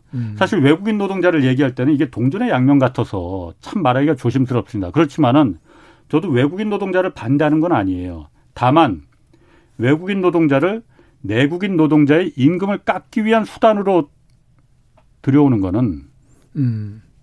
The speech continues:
Speaker 2: 이건 한국 사회를 정글로 만들겠다는 거잖아요.
Speaker 1: 음. 근데 이제, 이제 저는 이제 그런 측면도 있는데 일단은 이제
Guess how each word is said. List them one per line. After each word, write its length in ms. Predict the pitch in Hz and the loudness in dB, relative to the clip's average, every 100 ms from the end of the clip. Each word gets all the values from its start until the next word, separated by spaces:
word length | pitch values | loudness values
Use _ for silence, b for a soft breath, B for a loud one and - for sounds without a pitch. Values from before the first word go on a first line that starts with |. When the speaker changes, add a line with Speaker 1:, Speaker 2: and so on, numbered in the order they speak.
| _ 180 | _ -4
Speaker 2:
이건 180 | 208 - _ b b b b b | -2 -4 _ b b b b b
한국 320 | - 233 226 | -2 -2 0
사회를 360 | - 196 196 196 | 2 2 2 0
정글로 400 | - 117 190 240 | 0 0 0 0
만들겠다는 640 | 175 131 120 107 104 87 | 2 2 0 0 -4 -4
거잖아요. 600 | 85 82 73 71 78 - 127 | -8 -12 -14 -16 -18 -14 -10
Speaker 1:
음. 320 | 110 104 98 117 _ _ B B B B B B | -10 -10 -14 -20 _ _ B B B B B B
근데 180 | 160 143 | -2 0
이제, 260 | 156 151 208 | 2 0 -2
이제 220 | 165 135 | -6 -6
저는 320 | 147 151 160 | -2 0 2
이제 140 | 143 143 | 2 0
그런 260 | 156 175 | 0 0
측면도 580 | 170 185 175 170 156 175 | 0 0 2 0 0 0
있는데 600 | 131 123 117 131 104 110 | 0 0 -2 -4 -6 -8
일단은 760 | 196 147 160 160 156 151 147 135 | -6 -4 -2 0 2 0 0 0
이제 380 | 123 131 131 | -2 -4 -6